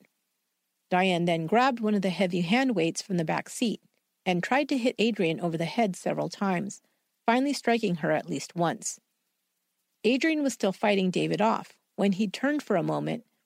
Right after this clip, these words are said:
and she slipped out of the window and ran towards the field. He ran after her with the gun, but said she'd collapsed in the field before he reached her.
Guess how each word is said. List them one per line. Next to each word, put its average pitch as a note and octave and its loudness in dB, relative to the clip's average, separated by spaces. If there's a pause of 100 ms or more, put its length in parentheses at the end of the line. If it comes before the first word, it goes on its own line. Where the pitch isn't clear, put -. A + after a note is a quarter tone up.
(140)
and F#3+ 4
she C4+ 0
slipped B3 -2
out F#3+ 2
of E3+ -4
the E3 2
window G3 0
and F3 0
ran G3 4
towards D#3 -4
the - -10
field. F3 -2 (960)
He A#3+ 2
ran G#3 4
after B3+ 0
her F3 -2
with E3+ -2
the - -6
gun, F#3+ -2 (360)
but F#3+ -2
said B3 0
she'd - -2
collapsed - -2
in F3 -2
the F3 -2
field F3 0
before E3+ -4
he E3 -6
reached G3 -2
her. - -6